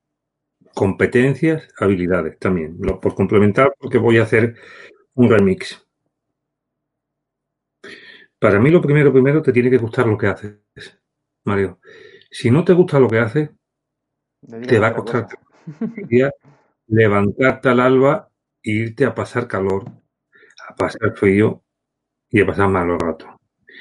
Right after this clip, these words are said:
Speaker 1: Si te gusta lo que haces, si estás en el campo, si eres agricultor o ganadero, pues no decimos al campo, si eres agricultor o ganadero, te gusta tu profesión, eso es lo más importante para mí. ¿Qué más tiene que tener un agricultor? Curiosidad.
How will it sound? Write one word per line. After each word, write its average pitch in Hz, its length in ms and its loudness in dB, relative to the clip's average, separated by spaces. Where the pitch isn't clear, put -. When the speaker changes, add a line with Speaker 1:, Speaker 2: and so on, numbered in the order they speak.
Speaker 1:
Si - 200 -6
te 117 100 2
gusta 185 300 4
lo 139 140 6
que 107 120 0
haces, 113 380 -4
si - 180 -8
estás 151 260 -2
en 151 100 0
el 123 160 -2
campo, 113 560 -2
si - 180 0
eres 131 220 0
agricultor 117 580 2
o 104 60 4
ganadero, 95 480 -2
pues 92 240 -20
no 101 80 -4
decimos 101 240 -6
al 95 100 -10
campo, 90 320 -10
si 110 100 -4
eres 151 120 2
agricultor 127 440 -4
o 101 60 0
ganadero, 95 440 -4
te 107 120 2
gusta 113 340 0
tu 113 140 0
profesión, 110 640 -4
eso - 220 -12
es 101 40 -4
lo 95 300 -6
más 85 200 -10
importante 87 520 -10
para 92 200 -12
mí. 90 160 -18
¿Qué 139 140 2
más 160 160 2
tiene 156 180 0
que 143 80 0
tener 131 120 2
un 131 80 2
agricultor? 113 480 -2
Curiosidad. 95 520 -4